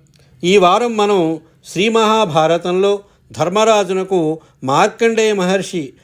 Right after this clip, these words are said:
వివరించి చెప్పిన బ్రాహ్మణ ప్రభావానికి సంబంధించిన ఒక కథను గురించి తెలుసుకుందాం. విని బాగుంటే లైక్ చేయండి, ఛానల్ని సబ్స్క్రైబ్ చేసుకోండి. ఇక కథ.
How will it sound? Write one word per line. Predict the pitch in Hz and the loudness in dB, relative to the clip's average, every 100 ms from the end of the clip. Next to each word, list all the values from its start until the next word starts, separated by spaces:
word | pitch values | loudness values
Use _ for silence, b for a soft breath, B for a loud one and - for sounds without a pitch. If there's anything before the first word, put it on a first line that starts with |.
| b | b
వివరించి | 147 170 220 226 190 196 | -4 0 2 0 -2 -4
చెప్పిన | 185 196 170 147 151 b _ | -2 -2 -2 -4 -6 b _
బ్రాహ్మణ | 143 127 143 170 226 208 220 | -12 -4 -2 0 -2 -2 -2
ప్రభావానికి | 208 165 147 147 202 202 190 185 | -2 -2 -2 2 2 2 -2 -6
సంబంధించిన | 170 151 156 180 160 170 165 156 143 139 180 b - | -6 -6 -6 -6 -6 -6 -6 -4 -4 -6 -10 b -4
ఒక | 165 185 | -2 -2
కథను | - 156 202 226 | 0 -2 0 0
గురించి | 185 160 156 185 165 147 143 b - | 0 -2 -4 -2 -2 -2 -8 b -4
తెలుసుకుందాం. | 160 143 160 143 139 151 135 - _ b b _ | -2 -2 -4 -4 0 0 0 -10 _ b b _
విని | 123 123 180 220 233 240 - - | -8 -2 0 2 2 0 -8 -2
బాగుంటే | 135 175 190 202 202 196 | 0 2 0 -2 0 0
లైక్ | 143 160 175 - | 2 0 -2 -6
చేయండి, | 165 156 156 175 175 - b b b - | -4 -4 -2 -2 -4 -8 b b b -4
ఛానల్ని | 151 180 214 208 185 156 151 151 b | 0 2 0 -2 -4 -4 -6 -10 b
సబ్స్క్రైబ్ | - 160 156 - 220 214 - | -4 -4 -2 0 0 0 -6
చేసుకోండి. | 143 - - 143 139 139 - _ _ b b b - | -8 -8 -6 -4 -2 -4 -6 _ _ b b b -6
ఇక | 190 190 160 170 - - | 0 2 2 -2 -8 -2
కథ. | 160 156 | -2 0